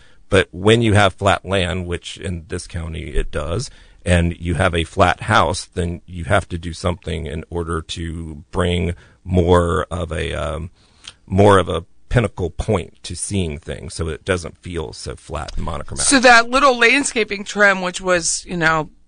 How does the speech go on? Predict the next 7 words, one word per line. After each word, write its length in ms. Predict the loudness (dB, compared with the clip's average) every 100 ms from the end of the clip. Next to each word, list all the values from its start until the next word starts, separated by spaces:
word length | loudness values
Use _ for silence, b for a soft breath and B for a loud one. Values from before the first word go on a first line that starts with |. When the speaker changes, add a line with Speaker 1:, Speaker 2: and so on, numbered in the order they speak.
| -20 -14
Speaker 2:
laid 400 | 0 2 4 4
there, 260 | 4 2
behind 540 | 4 4 6 6 6 6
that 360 | 6 4 2
was 380 | 0 0 0 -8 -12
white 460 | -4 0 0 -2
pebble 380 | -4 -2 -2 -6